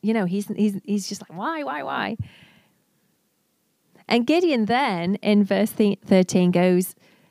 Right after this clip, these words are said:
"Now the Lord has abandoned us." He's willing to even accuse God himself. "Now the Lord has abandoned us."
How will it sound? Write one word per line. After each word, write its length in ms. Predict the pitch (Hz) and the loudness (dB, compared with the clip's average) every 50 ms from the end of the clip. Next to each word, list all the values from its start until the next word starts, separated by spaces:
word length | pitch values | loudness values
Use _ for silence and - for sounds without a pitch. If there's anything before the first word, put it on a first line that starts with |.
| _ - | _ -2
"Now 220 | 226 226 240 247 | 0 2 2 4
the 100 | 247 247 | 4 4
Lord 460 | 247 247 254 262 269 320 370 381 359 | 4 4 6 6 4 4 4 2 2
has 180 | - 233 208 190 | 2 2 4 4
abandoned 540 | 185 - 180 180 180 180 175 180 175 170 170 | 4 2 2 2 4 4 4 4 2 2 2
us." 180 | 165 170 170 | 0 0 2
He's 180 | - 226 226 226 | 2 2 2 2
willing 280 | 214 220 220 240 254 247 | 2 0 0 -2 -2 -2
to 180 | 247 233 - | -4 -4 -4
even 220 | 202 196 185 185 185 | -4 -4 -2 -2 -4
accuse 440 | 175 - - - 185 185 175 170 | -4 -6 -6 -4 -2 -2 -2 -2
God 240 | - - 175 175 170 | -2 -2 -2 -2 -2
himself. 640 | - 170 165 170 - 196 185 175 160 156 151 - - _ _ _ _ _ _ _ _ _ _ _ _ - | -2 -2 -2 -2 -2 -2 -2 -2 -4 -6 -10 -14 -20 _ _ _ _ _ _ _ _ _ _ _ _ -8
"Now 200 | 208 202 208 220 | -6 -4 -4 -4
the 100 | 214 214 | -4 -4
Lord 720 | 233 233 226 233 240 262 285 285 262 226 196 185 180 - - _ _ _ _ _ _ | -2 0 2 4 4 4 4 4 2 0 -2 -4 -6 -8 -12 _ _ _ _ _ _
has 220 | - - 214 185 | -6 -4 -4 -2
abandoned 640 | - 180 - - - 185 196 208 202 190 175 170 151 | -2 -2 -2 -2 -2 0 2 2 2 2 0 0 -2
us." 440 | 147 - 170 - - - - - | -4 -8 -10 -14 -16 -18 -18 -18